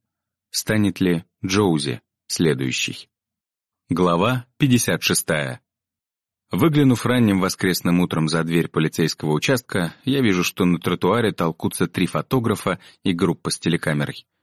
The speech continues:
У меня падает сердце. Я верю Мадлен, которая говорит, что мы лишь последовали за Сан он Санди,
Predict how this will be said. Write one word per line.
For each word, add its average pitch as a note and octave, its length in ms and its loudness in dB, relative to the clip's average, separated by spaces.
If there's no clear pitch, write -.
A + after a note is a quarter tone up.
У D#2+ 80 -2
меня F2 280 0
падает C#2+ 460 -4
сердце. - 460 -6
Я F#2+ 180 4
верю A#2+ 240 2
Мадлен, F2 460 0
которая D2 420 -2
говорит, E2 460 -2
что - 180 -2
мы C#3+ 140 4
лишь G#2+ 180 0
последовали G2 640 0
за E2 180 0
Сан E2+ 240 -2
он E2+ 120 0
Санди, E2 460 -2